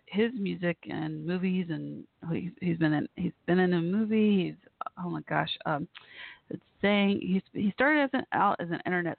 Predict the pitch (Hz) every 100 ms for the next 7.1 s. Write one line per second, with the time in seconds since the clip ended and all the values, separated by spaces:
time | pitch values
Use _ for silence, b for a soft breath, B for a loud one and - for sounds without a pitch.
0 | - 156 156 143 135 - _ _ _ 170
1 | 185 202 170 160 156 156 123 82 - -
2 | - 170 165 165 160 170 B B B B
3 | - - - 175 170 170 156 - 165 170
4 | 170 165 147 135 143 151 151 165 165 139
5 | _ _ - 156 151 156 143 147 - 131
6 | - 143 135 - 143 143 147 139 139 -